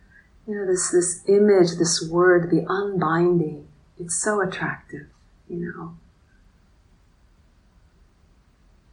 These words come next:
Maybe I can just take a chance. <laughs>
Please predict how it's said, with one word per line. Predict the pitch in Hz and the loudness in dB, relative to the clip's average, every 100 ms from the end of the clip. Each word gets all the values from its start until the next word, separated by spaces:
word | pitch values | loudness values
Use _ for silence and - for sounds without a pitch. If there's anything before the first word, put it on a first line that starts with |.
| _ _ _ _ _ - | _ _ _ _ _ -14
Maybe | - 170 | -8 -8
I | 165 | -6
can | 165 | -8
just | 165 - - _ _ _ _ _ _ - _ _ _ _ _ _ _ _ _ _ _ _ | -8 -8 -16 _ _ _ _ _ _ -20 _ _ _ _ _ _ _ _ _ _ _ _
take | - 190 | -8 -6
a | - | -6
chance. | - - 139 - - - | -10 -10 -12 -16 -14 -6
<laughs> | - | 0